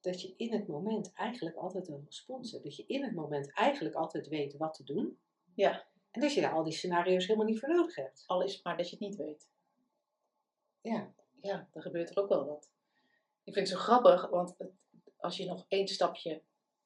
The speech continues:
Speaker 2: dieper verder, ik weet niet eens hoe ik dat moet noemen, eh, kijkt, dan is er ook nog de vraag, of, of eigenlijk, ehm, een aanwijzing van, met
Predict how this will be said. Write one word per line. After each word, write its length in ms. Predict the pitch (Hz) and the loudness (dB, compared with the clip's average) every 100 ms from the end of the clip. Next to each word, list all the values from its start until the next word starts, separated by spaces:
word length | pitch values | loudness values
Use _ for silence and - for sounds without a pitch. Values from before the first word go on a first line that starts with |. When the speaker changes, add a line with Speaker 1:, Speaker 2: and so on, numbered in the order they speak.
| _ _ _ - | _ _ _ -12
Speaker 2:
dieper 340 | - - 156 151 | -12 0 0 2
verder, 340 | 156 151 151 | 4 6 6
ik 120 | 156 | 6
weet 100 | 156 | 0
niet 100 | 156 | -2
eens 80 | 156 | -4
hoe 80 | 170 | -8
ik 60 | 156 | -6
dat 120 | 156 | -6
moet 120 | 160 | -8
noemen, 300 | 151 151 - - - _ _ | -12 -14 -14 -20 -20 _ _
eh, 200 | 170 170 - | -8 -8 2
kijkt, 440 | 196 160 180 - _ _ _ _ | 6 6 4 -4 _ _ _ _
dan 160 | - 185 | -2 0
is 100 | 185 | 2
er 100 | - | 6
ook 140 | 226 | 8
nog 180 | 254 - | 8 4
de 100 | 175 | -2
vraag, 600 | - 175 147 190 - - _ _ _ | -2 0 0 -2 -2 -12 _ _ _
of, 220 | - 170 - | -10 -10 -8
of 200 | 170 - | -10 -4
eigenlijk, 440 | 165 160 160 160 - | -2 -2 -2 -4 -6
ehm, 280 | 160 156 156 175 254 _ _ | -6 -6 -8 -12 -18 _ _
een 160 | 180 170 | -12 -4
aanwijzing 800 | 165 185 185 143 151 170 185 185 | 0 4 4 2 -2 -6 -10 -10
van, 320 | 156 156 156 _ _ _ _ | -8 -6 -8 _ _ _ _
met 380 | 175 165 - | -4 -4 -6